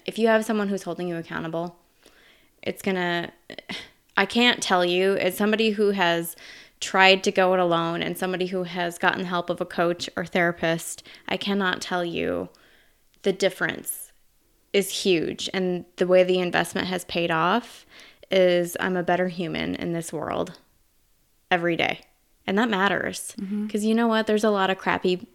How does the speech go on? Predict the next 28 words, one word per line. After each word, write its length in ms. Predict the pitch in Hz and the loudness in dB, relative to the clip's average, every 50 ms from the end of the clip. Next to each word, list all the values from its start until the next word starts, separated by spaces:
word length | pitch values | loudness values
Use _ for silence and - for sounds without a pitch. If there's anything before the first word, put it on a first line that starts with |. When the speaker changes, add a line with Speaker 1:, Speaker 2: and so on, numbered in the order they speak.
| - - - | -20 -10 -6
Speaker 1:
you 120 | 202 190 | -4 -2
know, 160 | 180 170 165 170 | 0 0 -2 -2
people 320 | - 190 - - 190 190 | -6 -8 -4 -2 0 0
out 160 | 185 190 190 | 0 0 0
there. 240 | 196 196 196 196 196 | -2 0 0 2 2
And 220 | - - 190 185 | 0 0 -2 -2
I 60 | 180 180 | -4 -4
think 300 | - - 190 185 170 - - - - - - - - - - _ | -2 -2 -4 -4 -4 -8 -16 -20 -18 -18 -20 -20 -20 -20 -8 _
when 160 | 208 208 202 | 0 2 4
we 140 | 220 233 - | 4 2 2
all 240 | - 196 202 202 | 2 4 4 4
do 200 | 196 196 208 196 | 4 4 2 4
our 140 | 190 190 185 | 6 4 4
part 300 | 185 - - 185 175 - | 4 2 0 0 0 0
and 80 | 190 175 | -2 -4
take 220 | 185 190 180 - | -4 -4 -4 -2
responsibility 880 | 190 185 - - 185 175 175 170 - 185 175 180 175 175 180 180 180 180 | -4 -4 -2 -2 -2 -2 -2 -2 -2 0 0 2 2 2 0 0 0 -2
for 180 | 180 - 185 180 | -2 0 0 2
our 280 | 175 175 175 170 - - | 2 4 2 2 0 -2
own 300 | - 170 170 175 180 180 | -6 -6 -4 -4 -4 -6
growth, 760 | 170 - 165 156 170 170 196 247 269 - - - - - - _ _ _ _ _ _ _ _ _ _ _ _ _ _ _ _ _ - | -4 -2 0 0 2 4 4 4 2 2 -4 -12 -20 -20 -20 _ _ _ _ _ _ _ _ _ _ _ _ _ _ _ _ _ -2
and 140 | 202 196 | -2 -2
it 100 | 196 - | -2 -2
starts 300 | - - 196 190 185 - | 0 0 0 0 2 0
with 120 | 202 190 - | -4 -4 -4
changing 380 | - 196 185 185 185 185 185 | -4 -4 -2 -2 -2 -2 -4
your 100 | 180 175 | -4 -4
mindset 680 | 170 165 165 165 175 180 180 - 214 208 220 220 220 | -4 -4 -4 -4 -4 -4 -4 -2 0 0 0 0 0